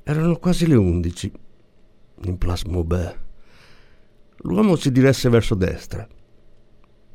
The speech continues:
spingendo il suo carrello a braccia tese. Quei maledetti carrelli da supermercato non erano strumenti di precisione. Ci voleva tutta la forza dei polsi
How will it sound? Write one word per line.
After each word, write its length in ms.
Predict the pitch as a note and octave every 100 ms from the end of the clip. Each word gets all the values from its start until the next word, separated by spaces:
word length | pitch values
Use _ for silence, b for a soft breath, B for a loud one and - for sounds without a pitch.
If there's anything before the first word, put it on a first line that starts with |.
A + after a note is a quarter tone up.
| - -
spingendo 520 | - - B2 A#2 C3+ B2
il 60 |
suo 160 | A2 A2+
carrello 600 | G2+ F#2+ E2+ D#2+ F2+ - -
a 120 | - B2
braccia 340 | G2+ - F#2
tese. 480 | - - E2 - - _ _ _ _ _ _ _ _ _ _ _ _
Quei 220 | D3+ C#3+
maledetti 520 | D3 C#3+ C3 C#3+ C3+
carrelli 460 | B2 C3 C#3 C3+ B2+
da 100 | B2+
supermercato 1000 | A#2+ - A#2 A#2 A2 A#2 G2+ G2+ - - -
non 260 | D3+ D#3 E3+
erano 320 | C#3+ G2 F#2+
strumenti 480 | - G#2 G2+ G2 F2+
di 100 | F#2
precisione. 760 | G#2 - F2+ F#2 D#2 D#2 D#2+ b b b b b b b b -
Ci 180 | - F3+
voleva 320 | F3 G3 G3
tutta 240 | F#3 F3+ E3+
la 80 |
forza 320 | D#3+ F3+ - D3+
dei 160 | D3+
polsi 560 | - G#2+ F2+ - -